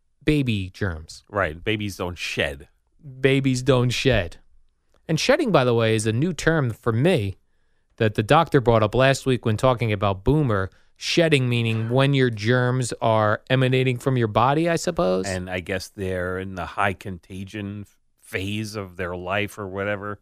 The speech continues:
Speaker 1: The high contagion area?
Speaker 2: Yeah, I had never heard that until the doc.
Speaker 1: Yeah.
Speaker 2: I've heard of shedding of, you know, shedding skin
Speaker 1: Right.
Speaker 2: for reptiles and all that, but
Speaker 1: I love the phrase, though.
Speaker 2: It is cool.
Speaker 1: Like, I'm gonna
Speaker 2: I
Speaker 1: use
Speaker 2: like
Speaker 1: that
Speaker 2: it.
Speaker 1: the next time Gina gets sick. I'm gonna be
Speaker 2: Yeah.
Speaker 1: like,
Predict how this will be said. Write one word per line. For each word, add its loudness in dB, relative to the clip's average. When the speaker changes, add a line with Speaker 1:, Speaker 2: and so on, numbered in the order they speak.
Speaker 1:
The 2
high 4
contagion 0
area? -2
Speaker 2:
Yeah, -2
I 2
had 2
never -2
heard -2
that -4
until -10
the -16
doc. 0
Speaker 1:
Yeah. 4
Speaker 2:
I've 0
heard -4
of -8
shedding -2
of, -14
you -10
know, -10
shedding -10
skin -4
Speaker 1:
Right. 2
Speaker 2:
for -8
reptiles -2
and -6
all -6
that, -10
but -10
Speaker 1:
I 8
love 2
the 0
phrase, 2
though. -6
Speaker 2:
It -2
is -2
cool. -6
Speaker 1:
Like, 2
I'm 4
gonna 2
Speaker 2:
I 6
Speaker 1:
use 6
Speaker 2:
like 4
Speaker 1:
that 6
Speaker 2:
it. -18
Speaker 1:
the 0
next 0
time 4
Gina -2
gets 0
sick. -2
I'm -6
gonna -2
be 0
Speaker 2:
Yeah. 6
Speaker 1:
like, -4